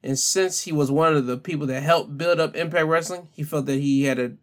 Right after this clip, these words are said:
obligation to come back to Impact. Josh Alexander walks up to him and thanks him for helping him out last week and is glad to see him back in Impact. Christian walks up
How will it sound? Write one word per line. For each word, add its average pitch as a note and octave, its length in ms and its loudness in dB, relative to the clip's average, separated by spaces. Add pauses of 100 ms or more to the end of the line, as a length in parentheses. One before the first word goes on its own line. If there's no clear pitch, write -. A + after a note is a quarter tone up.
(100)
obligation C3+ 760 2
to C3 80 -6
come C#3 240 0
back B2+ 200 -2
to A2+ 80 -10
Impact. B2+ 560 -6 (760)
Josh D3+ 260 2
Alexander D#3 480 4
walks C#3 240 4
up D3+ 140 0
to D#3 120 -2
him C#3 120 4
and B2+ 100 -2
thanks D#3 300 -4
him D#3 80 -4
for C3 420 -2 (240)
helping D3+ 340 2
him C3+ 140 6
out C#3 200 2
last C3+ 360 0
week C3+ 540 -2 (340)
and C#3 100 -2
is C3 80 -2
glad C#3 280 0
to C3+ 80 -4
see D3 140 -2
him C3 100 0
back C3 200 0
in B2+ 100 -4
Impact. D3+ 600 0 (220)
Christian D3+ 400 -2
walks C3 260 0
up D3 300 0